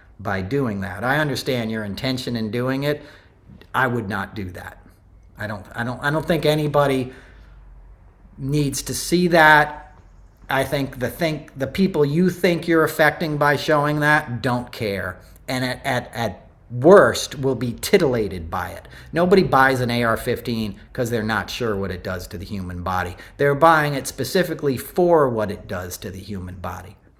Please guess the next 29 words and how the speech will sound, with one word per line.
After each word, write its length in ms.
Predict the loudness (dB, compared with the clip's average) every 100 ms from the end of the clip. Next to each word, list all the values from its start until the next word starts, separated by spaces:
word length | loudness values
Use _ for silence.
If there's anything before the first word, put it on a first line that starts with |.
| _ _ -16 -8
And 140 | -4
they 60 | 0
have 200 | 0 -2
a 60 |
political 500 | -4 0 2 2 0
party 460 | 2 4 4 2 -4 -12
saying 400 | -4 -2 0 -2
it's 220 | -4 -2
your 180 | 0 2
right 420 | 4 4 4 -2
to 100 | -8
do 260 | -6 -4 -4
that 360 | -2 -4 -4 -8
to 200 | -12 -8
anybody 440 | -6 -2 0 0
you 160 | 0 -4
want, 400 | -2 -2 -4 -6
especially 580 | -10 -2 -2 0 -2 -2
blacks 560 | -4 -2 0 -2 -6
and 120 | -8 -6
immigrants 680 | -4 -6 -8 -14 -16 -18 -20 _ -14
or 120 | -12
gays, 720 | -8 -6 -4 -6 -10 -14 -14 -20 _ _ _ _ _ -20 -20 _ _ _ -18
to 80 | -14
use 260 | -10 -10 -8
their 200 | -10 -10
terms, 520 | -10 -12 -14 -18 -20 -20 -20 -20 -12
you 100 | -8
know? 320 | -6 -6